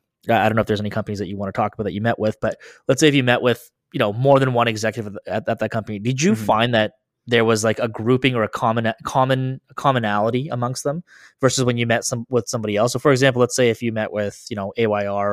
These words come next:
Speaker 1: or, or you met with Trulieve and you met, you know, their C-suites, like, did you notice two polar difference, differentiating factors between them?
Speaker 2: Are you saying between the companies or within the companies?
Speaker 1: So within the companies and then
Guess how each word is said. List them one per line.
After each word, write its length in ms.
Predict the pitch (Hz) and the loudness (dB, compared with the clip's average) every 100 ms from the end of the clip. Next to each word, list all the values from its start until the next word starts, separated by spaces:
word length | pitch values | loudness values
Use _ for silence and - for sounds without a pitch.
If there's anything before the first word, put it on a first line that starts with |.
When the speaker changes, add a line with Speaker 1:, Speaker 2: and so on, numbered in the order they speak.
| 101 | -2
Speaker 1:
or, 100 | 104 101 | -4 -4
or 80 | 110 | -4
you 100 | 107 | -4
met 160 | 101 | -6
with 120 | 107 - | -8 -2
Trulieve 420 | 156 127 113 104 | 2 2 2 -2
and 100 | 101 | -6
you 80 | 101 | -4
met, 220 | 101 101 _ _ _ _ | -4 -6 _ _ _ _
you 80 | 110 | -4
know, 160 | 90 - _ - 151 | -4 -8 _ -20 -2
their 280 | 117 104 | 0 2
C-suites, 540 | 101 - 135 - 110 110 | 0 0 0 0 -4 -6
like, 80 | 107 | -6
did 80 | |
you 80 | 117 | -2
notice 320 | 120 113 120 | 0 2 2
two 420 | - - 123 117 113 _ _ - | 0 -2 0 0 -4 _ _ -2
polar 360 | 131 117 113 | 2 4 2
difference, 460 | 101 107 117 110 - 151 135 | 0 -4 -6 -10 -12 -14 -8
differentiating 540 | 127 - 113 - 107 | -4 -2 -2 -4 -8
factors 360 | - 107 - 113 | -6 -8 -6 -10
between 300 | 113 - 123 | -10 -10 -8
them? 160 | 127 160 _ _ _ _ _ _ _ _ _ _ _ _ 156 | -8 -12 _ _ _ _ _ _ _ _ _ _ _ _ -2
Speaker 2:
Are 60 | |
you 100 | 156 | 0
saying 240 | 143 151 135 | 0 0 0
between 300 | 135 147 131 | -4 -2 -2
the 80 | 123 | -2
companies 480 | 147 170 220 208 | -4 -4 -2 -2
or 60 | 127 | 0
within 320 | 113 - 127 | -2 -2 -2
the 60 | 113 | -2
companies? 480 | - 92 80 - - | -4 -6 -10 -14 -4
Speaker 1:
So 160 | 151 | -2
within 320 | 127 135 175 175 | 0 0 0 0
the 60 | |
companies 520 | 160 147 131 139 135 127 | -2 -4 -4 -4 -4 -4
and 200 | 117 110 | -4 -2
then 280 | 107 104 | -4 -6